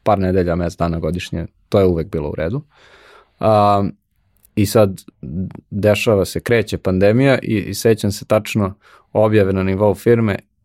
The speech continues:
„E, ovo će da se završi za, za par nedelja, ajde, kao, mi ćemo da radimo od kuće sledeće nedelje.” Tako je krenulo. Kao, „E, niko ne može da dođe u kancelariju, radimo svi od kuće sledeće nedelje, to će da bude gotovo za,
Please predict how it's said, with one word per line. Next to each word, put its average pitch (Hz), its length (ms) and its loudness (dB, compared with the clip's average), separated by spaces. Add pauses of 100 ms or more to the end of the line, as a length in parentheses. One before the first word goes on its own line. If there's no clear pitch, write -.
„E, 156 160 2
ovo 151 200 4
će 156 140 -2
da 131 100 2
se 123 160 -2
završi 147 480 2
za, 113 200 2
za 113 160 2
par 131 260 2
nedelja, 147 480 4 (880)
ajde, 185 360 2
kao, 185 220 6
mi 175 160 4
ćemo 156 200 2
da 151 80 6
radimo 147 280 4
od 123 100 -2
kuće 127 340 2 (340)
sledeće 113 440 2
nedelje.” 85 320 0 (280)
Tako 127 260 0
je 107 40 0
krenulo. 98 400 -2 (160)
Kao, - 200 -14 (100)
„E, 156 260 2
niko 175 300 2
ne 160 100 4
može 139 220 2
da 127 80 6
dođe 123 240 4
u 107 40 0
kancelariju, 131 720 2 (440)
radimo 139 300 4
svi 135 140 2
od 123 120 2
kuće 120 240 2
sledeće 107 340 4
nedelje, 147 340 2
to 196 180 4
će 160 120 0
da 147 80 4
bude 131 180 4
gotovo 107 380 4
za, 95 180 2